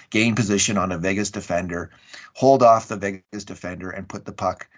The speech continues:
to Nugent Hopkins. Nugent Hopkins, uh, then goes down the wing into the corner, puts it back to Draisaitl in the slot, and Leon, again, with sublime skill, just slides that puck over to Zach Hyman,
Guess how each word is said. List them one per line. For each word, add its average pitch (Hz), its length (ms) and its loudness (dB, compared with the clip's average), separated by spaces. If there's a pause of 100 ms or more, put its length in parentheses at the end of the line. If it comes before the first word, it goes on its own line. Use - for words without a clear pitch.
(340)
to - 80 -6
Nugent 95 280 -2
Hopkins. 92 500 -4
Nugent 113 260 0
Hopkins, 101 500 0
uh, 92 260 -10
then 95 180 -8
goes 92 440 -8 (580)
down 110 240 4
the 104 60 0
wing 95 240 -4
into 90 140 -8
the 98 80 -8
corner, 127 280 2
puts - 220 -10
it 87 80 -8
back 92 220 0
to 92 80 -12
Draisaitl 95 540 -2
in 87 80 -6
the 82 100 -10
slot, - 640 -2 (440)
and 127 180 2
Leon, 127 480 2 (300)
again, 135 560 0 (340)
with 120 200 -2
sublime 117 680 2
skill, - 460 -12 (580)
just - 200 -4
slides 113 480 2
that 92 180 2
puck 85 280 -6
over 80 260 -8
to 80 480 -6
Zach 80 280 -4
Hyman, 85 500 -8